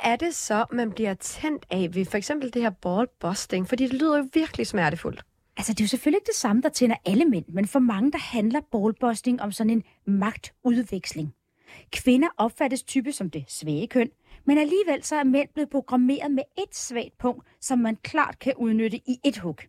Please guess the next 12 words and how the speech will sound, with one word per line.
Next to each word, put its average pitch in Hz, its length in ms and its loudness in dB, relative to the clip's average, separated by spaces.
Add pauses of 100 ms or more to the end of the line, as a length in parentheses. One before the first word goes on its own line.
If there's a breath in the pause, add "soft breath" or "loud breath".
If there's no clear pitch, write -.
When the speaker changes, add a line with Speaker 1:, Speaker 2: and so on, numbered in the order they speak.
(560 loud breath)
Speaker 2:
Der 254 140 -4
er 294 40 0
sådan, 349 260 2
sådan 302 180 0
noget 302 180 4
ekstremt - 440 -2
sexet 269 400 -2
ved 262 80 4
en 233 80 0
kvinde, 226 440 2
der 196 100 -2
selvsikkert 240 800 0